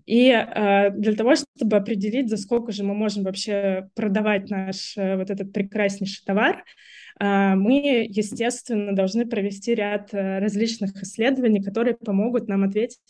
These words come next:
на этот вопрос. А, ну, есть, э, такое базовое экономическое понима-, понятие, как, э, эластичность спроса. От товара к товару, от категории к категории оно меняется, и бренд-менеджер, э, всегда понимает,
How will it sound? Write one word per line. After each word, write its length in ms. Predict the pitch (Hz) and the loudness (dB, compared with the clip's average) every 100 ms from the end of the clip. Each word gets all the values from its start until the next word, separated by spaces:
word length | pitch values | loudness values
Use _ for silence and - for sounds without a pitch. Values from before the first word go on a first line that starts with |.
| - | -10
на 120 | 196 | -8
этот 160 | 196 202 | -6 -4
вопрос. 560 | 196 196 180 196 - _ - - - - - - - | -4 -4 -6 -8 -18 _ -20 -20 -20 -20 -20 -12 -2
А, 320 | 208 190 196 | 2 2 2
ну, 280 | 254 277 - | 4 4 2
есть, 480 | 208 233 233 - - | 2 2 2 -4 -2
э, 300 | 202 196 196 | 0 0 -2
такое 300 | 202 208 220 | -4 -2 -2
базовое 360 | 196 226 214 190 | 0 -2 -2 -4
экономическое 600 | 208 208 233 - - 196 | -4 -4 -4 -8 -10 -6
понима-, 420 | 202 196 208 202 202 | -2 0 0 -2 0
понятие, 440 | 214 214 208 196 | 0 0 -4 -8
как, 260 | 190 196 208 | -8 -8 -4
э, 240 | 190 190 | -2 -2
эластичность 720 | 202 202 196 233 - 208 196 | -2 -2 -2 -6 -4 -6 -4
спроса. 640 | - 233 302 381 277 233 233 - _ - | -4 0 0 0 -6 -6 -8 -18 _ -14
От 200 | - 208 | -6 -4
товара 320 | 220 208 226 208 | -2 0 0 0
к 100 | - | -2
товару, 400 | 196 202 214 196 | -4 0 0 0
от 100 | 196 | -2
категории 440 | 196 196 214 196 | -8 0 0 0
к 60 | 196 | -2
категории 460 | - 190 208 202 | -10 -4 0 2
оно 120 | 190 | 2
меняется, 520 | 185 196 254 320 - 196 | 0 -2 -2 -4 -6 -8
и 40 | |
бренд-менеджер, 800 | 202 196 196 220 214 196 190 196 - - _ _ | -4 -2 0 0 0 -2 -4 -8 -12 -20 _ _
э, 200 | 196 190 | -2 -2
всегда 300 | 196 208 208 | -2 -2 0
понимает, 500 | 208 196 202 202 | 2 2 2 0